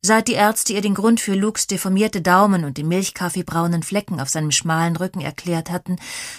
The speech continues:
verbiss sie sich in die Überzeugung, sie werde ihrem Sohn irgendwie helfen, dem Angriff auszuweichen, mit dem seine Gene sein Leben bedrohten.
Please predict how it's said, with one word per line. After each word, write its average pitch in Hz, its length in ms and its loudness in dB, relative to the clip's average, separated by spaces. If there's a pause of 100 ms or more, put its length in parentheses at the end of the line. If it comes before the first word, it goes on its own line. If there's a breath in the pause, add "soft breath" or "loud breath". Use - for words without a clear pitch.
verbiss 226 320 0
sie 254 80 2
sich 233 220 2
in 226 100 4
die 214 80 0
Überzeugung, 202 760 2
sie 196 140 0
werde 185 220 2
ihrem 185 280 0
Sohn 190 280 0
irgendwie 233 480 2
helfen, 160 460 0 (360 loud breath)
dem 170 180 0
Angriff 185 420 0
auszuweichen, 160 720 0
mit 160 160 -2
dem 175 160 0
seine 165 240 2
Gene 185 340 4
sein 165 200 2
Leben 156 280 0
bedrohten. 156 600 -8